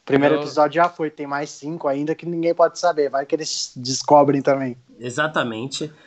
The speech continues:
Speaker 3: É, eu queria agradecer ao Vitor, convidado aqui de hoje. Muito obrigado, Vitor, pela sua participação. Volte mais vezes.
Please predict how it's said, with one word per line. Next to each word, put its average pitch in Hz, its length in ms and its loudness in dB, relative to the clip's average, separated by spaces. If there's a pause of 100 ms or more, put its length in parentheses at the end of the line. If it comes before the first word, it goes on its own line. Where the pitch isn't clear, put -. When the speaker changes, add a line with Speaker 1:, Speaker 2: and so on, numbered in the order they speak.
(100)
Speaker 3:
É, 143 260 0
eu 143 60 -4
queria 180 180 0
agradecer 196 680 -2
ao 165 200 0
Vitor, 180 380 -8
convidado 151 600 -6
aqui 139 180 -12
de 131 180 -16
hoje. 160 460 -6 (580)
Muito 170 200 -4
obrigado, 156 440 -4
Vitor, 143 240 -10
pela 139 160 -6
sua 139 160 -8
participação. 147 560 -6
Volte 180 300 -4
mais 165 220 -6
vezes. 110 380 -12